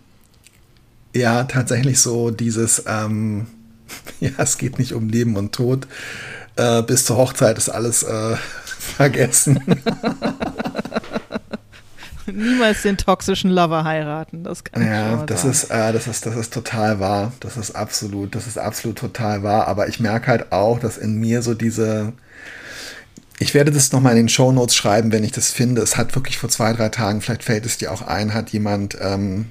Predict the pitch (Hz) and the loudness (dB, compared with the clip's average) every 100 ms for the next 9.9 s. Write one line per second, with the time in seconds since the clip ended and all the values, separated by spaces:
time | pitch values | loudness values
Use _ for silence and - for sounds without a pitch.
0 | - 101 101 - - 107 107 113 104 104 | -10 -4 -4 -2 0 2 2 2 0 0
1 | 101 98 104 - 80 98 110 104 107 - | 0 -2 -4 0 2 4 2 0 0 -4
2 | - - - - - - 107 117 127 120 | -18 -18 -18 -12 -6 2 4 6 6 4
3 | 117 107 110 117 107 95 113 131 127 - | 4 4 4 4 4 4 4 4 0 0
4 | 127 120 127 120 117 - 101 104 107 104 | -2 0 2 2 0 -2 -2 0 0 0
5 | 101 101 113 - - - - - - - | 0 -2 -4 -10 -20 -20 -20 -20 -20 -20
6 | - - - 110 - - 123 101 107 110 | -20 -20 -8 -6 -2 -2 0 0 2 2
7 | 113 82 101 110 104 101 98 - 104 110 | 2 0 -2 -2 -4 -2 -2 -2 -2 -2
8 | 107 98 90 110 - 110 - 104 - 101 | -2 0 2 2 0 -4 -2 -2 -4 -6
9 | - 104 - - 107 104 101 98 101 | -4 -4 0 0 2 0 0 0 -2